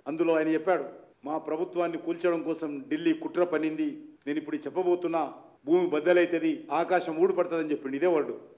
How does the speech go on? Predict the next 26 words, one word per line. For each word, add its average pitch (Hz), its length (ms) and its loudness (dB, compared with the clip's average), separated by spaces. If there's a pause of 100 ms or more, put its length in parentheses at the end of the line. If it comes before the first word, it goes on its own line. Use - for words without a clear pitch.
నేను 151 140 -4
ఇప్పుడు 151 140 -8
చెప్తే 151 320 2 (520)
ప్రపంచమంతా 220 540 2
నివ్వరబోతది 185 600 4 (300)
ఈ 147 120 -4
ప్రెస్ 151 180 -6
కాన్ఫరెన్స్ 147 380 -4
చూసిన 139 220 -12
తర్వాత 123 260 -6
అన్నాడు 104 220 -16
ఆయన. - 300 -6
ఏమైందో 170 260 2
మీరు 147 160 -2
చూశారు. 139 340 -4
చివరకు 160 640 0 (680)
అదంతా 147 360 -6 (160)
కుట్ర 160 280 -4
అని 160 400 -2 (1000)
ఆయన 151 320 2 (120)
హయాంలో 170 440 4
ఉన్నటువంటి 156 400 -2
పోలీసులే 175 680 4 (1040)
ఈరోజు 147 240 -2
వాంగ్మూలం 143 560 0
ఇచ్చారు. - 260 -14